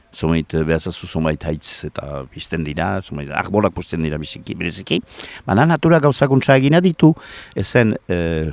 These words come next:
hazia erortzen delarik xaretan eta oianetan, eh, hostoa ginean etortzen dira, beraz badu umitatea, badu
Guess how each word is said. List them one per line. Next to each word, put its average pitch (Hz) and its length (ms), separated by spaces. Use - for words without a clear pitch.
hazia 120 380
erortzen 107 360
delarik 95 420
xaretan 78 540
eta 80 160
oianetan, 78 540
eh, 78 200
hostoa 104 340
ginean 92 300
etortzen 82 360
dira, 117 200
beraz 110 200
badu 90 200
umitatea, 107 600
badu 98 240